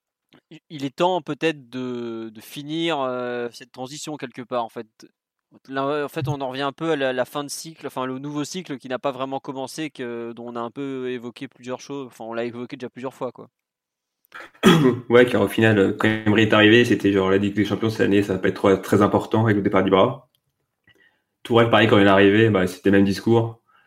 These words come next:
Speaker 2: Euh, calmez-vous avec la Ligue des Champions, la première année, tout ça. Et là, on a encore la même chose avec, euh, Tourelle. Après, il y a une année, genre, euh, peut-être une saison blanche, euh, euh, la deuxième saison d'E-, d'Emery, mais au final, c'est la troisième fois qu'on nous dit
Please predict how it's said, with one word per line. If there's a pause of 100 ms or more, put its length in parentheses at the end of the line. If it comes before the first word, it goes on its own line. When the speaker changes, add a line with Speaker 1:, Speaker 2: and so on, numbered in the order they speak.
(320)
Speaker 2:
Euh,
calmez-vous
avec
la
Ligue
des
Champions,
la
première
année,
tout
ça. (160)
Et
là,
on
a
encore
la
même
chose
avec,
euh,
Tourelle.
Après,
il
y
a
une
année,
genre,
euh, (300)
peut-être
une
saison
blanche,
euh, (1160)
euh,
la
deuxième
saison
d'E-,
d'Emery, (100)
mais
au
final,
c'est
la
troisième
fois
qu'on
nous
dit